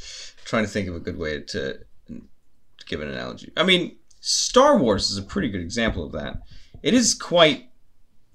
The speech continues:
like, simple in reality. It's farm boy, his grandparents died, so he gets radicalized by local terrorists.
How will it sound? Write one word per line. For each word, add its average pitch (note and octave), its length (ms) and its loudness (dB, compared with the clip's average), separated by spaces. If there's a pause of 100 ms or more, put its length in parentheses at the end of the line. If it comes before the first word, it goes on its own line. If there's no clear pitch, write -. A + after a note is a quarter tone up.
(360)
like, A2+ 440 4
simple - 760 -2
in G2+ 140 -4
reality. F#2+ 400 0
It's E2 140 -6 (220)
farm E3 560 6
boy, B2+ 600 8 (320)
his - 440 -2 (320)
grandparents D3+ 540 6
died, G#2+ 320 4
so A2 100 -2
he - 20 -2
gets G2 180 -4
radicalized G#2 720 0
by F#2+ 140 2
local F#2+ 340 -4
terrorists. C#2+ 560 -8